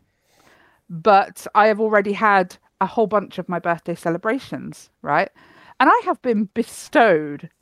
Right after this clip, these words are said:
with gifts, and I have had some really cool gifts. So the first thing was Holly,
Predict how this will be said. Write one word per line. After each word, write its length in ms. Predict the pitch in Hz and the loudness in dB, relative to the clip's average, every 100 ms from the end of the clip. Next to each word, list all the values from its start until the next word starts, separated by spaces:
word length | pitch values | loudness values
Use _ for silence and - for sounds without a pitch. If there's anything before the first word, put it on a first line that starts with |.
| _ _ | _ _
with 400 | - 185 170 147 | -6 -2 -2 -6
gifts, 640 | 139 190 - - - - - _ - | -4 -4 -4 -16 -20 -20 -20 _ -20
and 140 | - 330 | -4 2
I 80 | 339 | 2
have 100 | 294 | 4
had 200 | 311 - | 0 -2
some 260 | 170 202 | -8 -8
really 260 | 220 247 202 | -4 -4 -4
cool 220 | - 190 | -4 -4
gifts. 500 | 180 147 - - - - | -2 -4 -8 -20 -20 -10
So 420 | - 185 185 190 - - - - _ _ _ _ _ _ _ _ _ - | 2 4 4 2 -6 -20 -20 -20 _ _ _ _ _ _ _ _ _ -2
the 160 | 233 | -2
first 420 | - 330 339 - | 4 4 4 -2
thing 440 | - 160 160 214 226 _ - | -2 -2 -2 -8 -10 _ -4
was 680 | 214 208 202 202 202 - - _ - | 2 4 4 2 0 -8 -20 _ -20
Holly, 560 | - - 170 147 208 | -8 -2 0 0 -4